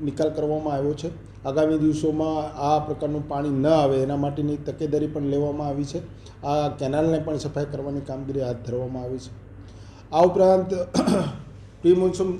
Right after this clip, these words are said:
કામગીરીની સાથે સાથે જે ઇમારતો ભયજનક છે એવી ઇમારતોને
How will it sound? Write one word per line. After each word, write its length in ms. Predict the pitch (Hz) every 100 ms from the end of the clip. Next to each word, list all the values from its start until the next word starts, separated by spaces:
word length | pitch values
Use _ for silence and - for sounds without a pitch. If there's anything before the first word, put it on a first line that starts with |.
| -
કામગીરીની 480 | 170 175 180 180
સાથે 340 | 175 170 156 180
સાથે 340 | 151 151 117 107 - - - - - -
જે 140 | - 175 180 185 170 156
ઇમારતો 520 | 160 190 190 147 123 107 - - - - - - - - -
ભયજનક 540 | 147 185 185 160 170 175
છે 260 | - 117 - - - -
એવી 300 | 175 175 180
ઇમારતોને 880 | 160 165 180 180 180 175 180 180 180